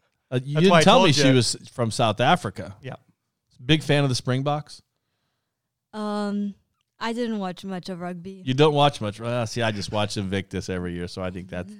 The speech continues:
Speaker 3: <laughs>
Speaker 1: that's all I know about that. Well, g-, good for you. And of the three, biking, swimming, running, which one is your favorite?
Speaker 3: Um, swimming.
Speaker 1: That's your thing?
Speaker 3: Yeah.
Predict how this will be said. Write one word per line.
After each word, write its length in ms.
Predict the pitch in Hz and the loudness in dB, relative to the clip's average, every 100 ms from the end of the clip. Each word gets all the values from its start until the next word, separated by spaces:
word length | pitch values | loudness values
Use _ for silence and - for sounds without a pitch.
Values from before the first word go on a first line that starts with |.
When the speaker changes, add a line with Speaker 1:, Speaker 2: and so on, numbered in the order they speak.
| 196 | -20
Speaker 3:
<laughs> 160 | _ | _
Speaker 1:
that's 160 | - 120 | -12 -4
all 140 | 120 110 | 0 0
I 60 | |
know 160 | 101 98 | 0 -4
about 260 | 98 98 95 | -6 -8 -8
that. 140 | 101 | -8
Well, 120 | 107 | -6
g-, 120 | 127 123 _ _ 139 | -6 -8 _ _ -2
good 200 | 185 - | 0 0
for 140 | 160 | -2
you. 320 | 147 170 139 - _ | 0 2 0 -4 _
And 240 | - 143 139 | -6 -2 0
of 240 | 160 170 | 2 2
the 120 | 175 190 | 4 0
three, 500 | 185 170 143 123 143 _ _ _ _ _ _ _ _ _ _ _ _ _ _ _ | 0 0 0 -2 -8 _ _ _ _ _ _ _ _ _ _ _ _ _ _ _
biking, 420 | 131 143 160 143 | 0 2 2 -2
swimming, 420 | 135 - 131 127 123 | 0 0 2 2 2
running, 420 | 117 104 107 127 _ _ _ - | 2 0 -4 -8 _ _ _ -6
which 200 | 123 - | -6 -2
one 160 | 127 | 0
is 120 | 117 | 0
your 100 | 107 | -2
favorite? 360 | 101 101 98 - _ _ _ _ - | -6 -6 -8 -12 _ _ _ _ -12
Speaker 3:
Um, 260 | 202 196 | -10 -8
swimming. 540 | 180 - 175 170 180 175 _ _ _ _ _ - | -12 -18 -18 -12 -10 -12 _ _ _ _ _ -2
Speaker 1:
That's 240 | 127 123 | 0 2
your 100 | 127 | 0
thing? 360 | 113 120 107 101 | 0 -2 -2 -8
Speaker 3:
Yeah. 360 | _ 175 165 | _ -16 -12